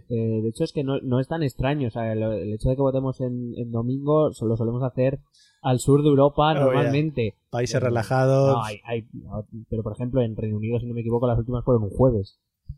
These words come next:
Speaker 2: Terracita, eso nos llama mucho después de votar.
Speaker 1: Hombre, aperitivo.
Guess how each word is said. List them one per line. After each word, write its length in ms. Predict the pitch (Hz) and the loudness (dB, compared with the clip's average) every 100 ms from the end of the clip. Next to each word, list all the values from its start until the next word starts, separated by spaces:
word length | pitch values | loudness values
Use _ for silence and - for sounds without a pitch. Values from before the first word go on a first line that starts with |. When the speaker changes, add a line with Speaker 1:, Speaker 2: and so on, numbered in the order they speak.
| _ _ | _ _
Speaker 2:
Terracita, 760 | 127 107 - 120 117 123 123 139 135 | -6 -4 -4 -6 -2 0 0 -2 -8
eso 160 | - 117 | -8 -6
nos 140 | 113 | -4
llama 240 | 117 107 | -4 -4
mucho 260 | 107 117 117 | -4 -6 -6
después 240 | 101 123 | -6 -2
de 60 | 117 | 0
votar. 400 | 113 110 117 113 - | 0 -2 -2 -2 -6
Speaker 1:
Hombre, 560 | 110 117 107 98 95 | -10 -10 -8 -10 -12
aperitivo. 640 | 92 90 87 85 104 98 | -16 -12 -12 -8 -4 -4